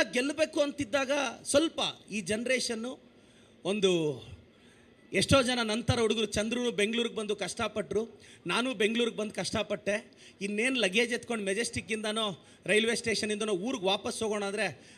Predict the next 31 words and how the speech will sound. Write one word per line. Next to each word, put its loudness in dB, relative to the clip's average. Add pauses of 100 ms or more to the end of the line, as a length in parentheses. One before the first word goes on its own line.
ಒಂದು 0
ಐದು 0
ನಿಮಿಷ 0
ಪೇಷನ್ಸ್, 0
ಒಂದು -2
ರೈಟ್ 0
ಟರ್ನ್ -2
ತೊಗೊಂಡ್ರೆ -2 (100)
ಹತ್ರದಲ್ಲಿ 0
ವಿಧಾನಸೌಧ 0
ಇದೇನೋ 0
ಅಂತ -6
ನನಗೆ -2
ಗೊತ್ತಾಯಿತು. -2 (300)
ಅದಕ್ಕೆ 0
ಮೊನ್ನೆ 2
ಹತ್ತು -2
ತಿಂಗಳಿಂದ 6
ಎಮ್ 2
ಎಲ್ 4
ಎ 4
ಆಗಿ 0
ಎಲೆಕ್ಟ್ -2
ಆದೆ. -2 (720)
ನಾನು 4
ಈ 2
ಸಿನಿಮಾ 4
ತಂಡಕ್ಕೆ 2
ಒಳ್ಳೇದಾಗಲಿ 2
ಅಂತ -4
ಬಯಸ್ತಾ, -4